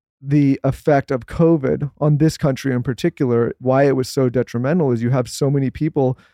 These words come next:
whose immune systems are already so compromised that they're not able to handle any kind of new infection that comes in their body. It's not strong enough.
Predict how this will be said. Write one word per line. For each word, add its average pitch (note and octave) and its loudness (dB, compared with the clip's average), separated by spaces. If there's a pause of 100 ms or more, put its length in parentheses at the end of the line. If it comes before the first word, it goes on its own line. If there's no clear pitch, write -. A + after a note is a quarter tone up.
(120)
whose D3 2
immune C3+ 2
systems C3 -2
are B2 2
already C3 2
so C3+ 0
compromised B2 0
that B2+ -4
they're B2 2
not C3 0
able C3 0
to B2 -2
handle C3+ 0
any C3 0
kind B2 -2
of A#2 0
new B2 0
infection B2 -4
that A#2+ -4
comes A#2+ -4
in A2 -4
their A2+ 0
body. C3+ 0
It's - -10
not C3+ -2
strong C#3+ -2
enough. A#2 -4